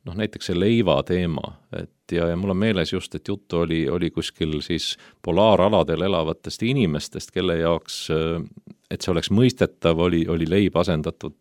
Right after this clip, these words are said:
äh, või on leib asendatud sõnaga kala, igapäevase leiva tähenduses. Et, et mis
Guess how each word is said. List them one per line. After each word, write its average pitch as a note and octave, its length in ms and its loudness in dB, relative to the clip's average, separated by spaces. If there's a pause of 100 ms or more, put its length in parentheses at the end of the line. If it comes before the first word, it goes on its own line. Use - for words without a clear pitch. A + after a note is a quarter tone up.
(100)
äh, D#2+ 120 -2
või E2 160 -2
on E2+ 160 -4
leib F#2+ 320 0
asendatud E2 480 -6
sõnaga E2+ 320 -6
kala, G#2+ 380 2 (720)
igapäevase E2+ 680 0
leiva E2+ 400 2 (320)
tähenduses. - 760 -6 (360)
Et, E2 160 -10 (100)
et - 140 -10
mis G#2 140 0